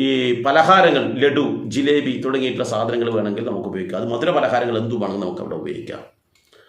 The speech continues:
പിന്നെ മറ്റു ഒരു പാത്രത്തിൽ കൂടി വെള്ളം വേണം. പിന്നെ വലിയൊരു തളിക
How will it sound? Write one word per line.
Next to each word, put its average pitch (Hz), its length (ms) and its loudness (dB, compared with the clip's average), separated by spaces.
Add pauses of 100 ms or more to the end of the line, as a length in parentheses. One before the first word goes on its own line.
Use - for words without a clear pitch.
(680)
പിന്നെ 175 260 4 (1600)
മറ്റു 156 280 4 (340)
ഒരു 175 180 6
പാത്രത്തിൽ 151 500 2
കൂടി 135 240 0
വെള്ളം 110 320 2
വേണം. 78 240 -8 (680)
പിന്നെ 180 200 2
വലിയൊരു 180 320 4 (140)
തളിക 175 280 6